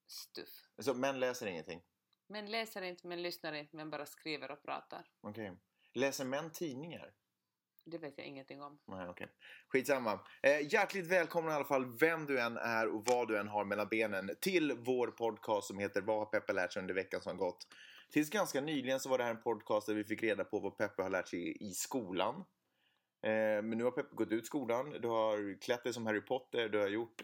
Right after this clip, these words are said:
Speaker 2: det man ska göra när man, eh,
Speaker 1: Skaka hand med Dumbledore.
Speaker 2: eh, exakt. Eh, det enda som saknades under ceremonin var ett, en, eh, en ceremoniell uppvisning i Quidditch. Men, eh,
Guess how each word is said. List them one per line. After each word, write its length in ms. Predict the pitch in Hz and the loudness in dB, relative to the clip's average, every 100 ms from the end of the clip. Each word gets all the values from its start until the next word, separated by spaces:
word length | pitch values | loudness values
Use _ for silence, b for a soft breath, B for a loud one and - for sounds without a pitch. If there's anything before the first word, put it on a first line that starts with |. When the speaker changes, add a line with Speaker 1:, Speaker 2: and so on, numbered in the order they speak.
| - | -10
Speaker 2:
det 140 | 101 | -6
man 160 | 98 101 | -2 -2
ska 240 | - 117 | 0 0
göra 320 | 120 110 107 110 | 2 2 2 0
när 140 | 107 | -2
man, 280 | 101 101 95 - b b b b b - | -2 -2 -6 -10 b b b b b -6
eh, 540 | 85 87 87 78 67 | -2 0 2 2 0
Speaker 1:
Skaka 300 | - 196 190 | 0 -2 -2
hand 240 | 185 196 175 | -4 -4 -4
med 120 | 160 | -2
Dumbledore. 720 | 190 190 170 170 165 165 165 - - | -2 0 -2 -2 -2 -4 -8 -10 -2
Speaker 2:
eh, 80 | 104 | 0
exakt. 760 | 95 110 - 123 131 - - - | 2 0 2 2 0 -6 -10 -4
Eh, 180 | 107 104 104 | 2 4 4
det 100 | 120 | 2
enda 240 | 123 117 | 0 -2
som 120 | 127 | -2
saknades 420 | 117 120 110 101 107 | 0 0 0 -2 -2
under 140 | 101 | -2
ceremonin 840 | 110 101 98 95 95 95 95 62 98 | -2 -2 -2 -4 -2 -2 -2 -4 0
var 220 | 95 90 | 2 2
ett, 280 | 87 - - _ _ _ - | -2 -10 -20 _ _ _ -6
en, 420 | 92 90 87 87 | -2 -2 -2 -2
eh, 400 | 87 87 85 78 - | -2 0 0 -2 -4
en 200 | - 98 | -6 -4
ceremoniell 880 | - 113 104 101 101 92 92 98 92 | -2 -2 -2 -2 0 0 0 -2 -2
uppvisning 720 | 85 104 - 98 95 - 90 | -2 -4 -4 -4 -4 -6 -8
i 60 | 92 | -8
Quidditch. 640 | - 113 123 160 160 - - B B B B B | -8 -4 -2 -2 -6 -10 -12 B B B B B
Men, 240 | 104 104 104 | -2 0 2
eh, 200 | 98 | 2